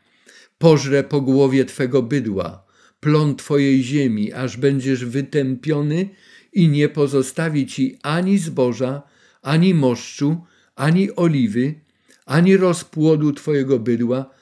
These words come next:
ani przychówku twojej trzody, aż cię zniszczy". Na temat przekleństw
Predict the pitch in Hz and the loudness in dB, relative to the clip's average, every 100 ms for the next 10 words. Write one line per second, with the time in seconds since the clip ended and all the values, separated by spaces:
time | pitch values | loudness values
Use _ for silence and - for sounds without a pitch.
0 | _ _ _ - 139 175 - - 202 196 | _ _ _ 0 2 2 0 -2 -2 -2
1 | 175 - 180 - 180 175 170 165 - 147 | -6 -6 -8 -6 -4 -2 -4 -4 -2 -2
2 | 151 156 - _ _ 156 170 - - 165 | -2 -6 -8 _ _ -2 -2 -4 -4 -2
3 | 165 147 175 180 - - 98 85 - _ | -2 -2 -2 -2 -4 -12 -10 -10 -12 _
4 | _ _ _ _ - 131 147 160 139 131 | _ _ _ _ -4 -2 0 0 0 -4
5 | - - 196 202 123 113 107 101 - - | -12 -8 -4 -4 -2 -2 -2 -6 -10 -18
6 | - | -20